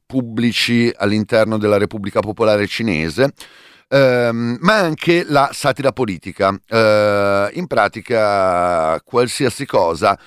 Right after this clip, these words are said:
viene controllata e eventualmente, eh, cancellata.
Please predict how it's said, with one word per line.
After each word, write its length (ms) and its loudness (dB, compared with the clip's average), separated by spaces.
viene 520 -2
controllata 1400 0
e 400 -4
eventualmente, 1400 0
eh, 720 0
cancellata. 920 0